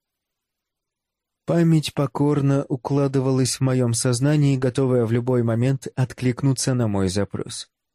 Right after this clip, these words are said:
Все знания прежнего мира вновь стали мне доступны, хоть использовать большинство из них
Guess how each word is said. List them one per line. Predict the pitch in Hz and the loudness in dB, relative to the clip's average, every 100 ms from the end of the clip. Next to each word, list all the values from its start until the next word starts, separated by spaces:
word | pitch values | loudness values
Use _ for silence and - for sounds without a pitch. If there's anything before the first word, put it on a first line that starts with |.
| _ _ _ _ _ - | _ _ _ _ _ -10
Все | - 156 | -2 0
знания | 127 139 135 120 | 2 2 2 0
прежнего | 107 123 113 113 113 | 0 0 2 2 2
мира | 120 135 120 | 2 2 0
вновь | 104 117 123 - | 0 0 0 -2
стали | - 120 110 | -4 -2 0
мне | 104 104 | 0 0
доступны, | 107 - 147 139 110 98 92 | -2 -2 -2 -2 -4 -4 -4
хоть | - 117 113 | -6 -8 -6
использовать | - 131 135 127 117 | -4 -4 -2 0 0
большинство | 113 113 - 120 - 127 | 0 -4 -2 -4 -2 0
из | 123 120 | 2 2
них | 127 | -2